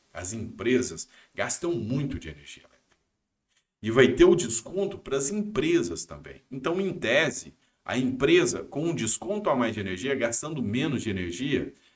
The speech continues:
ela vai poder vender um produto mais barato pra ter competitividade no mercado. Ou seja, aqui,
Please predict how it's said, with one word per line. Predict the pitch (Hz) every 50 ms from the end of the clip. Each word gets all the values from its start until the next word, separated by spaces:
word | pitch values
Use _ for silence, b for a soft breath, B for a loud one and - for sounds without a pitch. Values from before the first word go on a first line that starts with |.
| b
ela | - - 95 104
vai | 101 110 113 113
poder | 110 110 101 104 104 107
vender | 117 113 107 107
um | 104
produto | 107 113 104 95 107 107 107 98 90
mais | 101 117 127 131
barato | 139 139 123 98 90 101 123 -
pra | - - 127
ter | 127 - 143 139 -
competitividade | - - 165 196 233 254 - 208 202 - - 190 - 196 180 180 170 120 117 113 117 120 120
no | 127
mercado. | 127 127 135 139 - - 87 73 - b b b b b b b -
Ou | - 123 170
seja, | 170 - - 180 170 147 120 110 87 85 - - - -
aqui, | - - 139 - - - - 175 185 151 104 - -